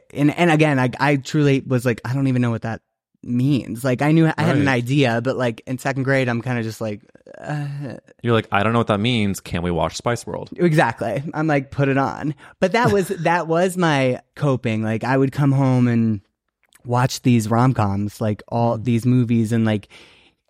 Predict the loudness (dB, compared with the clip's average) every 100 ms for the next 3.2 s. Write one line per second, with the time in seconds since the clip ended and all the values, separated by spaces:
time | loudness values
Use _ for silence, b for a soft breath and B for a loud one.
0 | _ _ -8 0 2 2 2 4 4 2
1 | 2 0 0 -4 -2 -2 -2 -4 _ -20
2 | -20 _ -6 0 4 4 2 2 0 -2
3 | -4 -6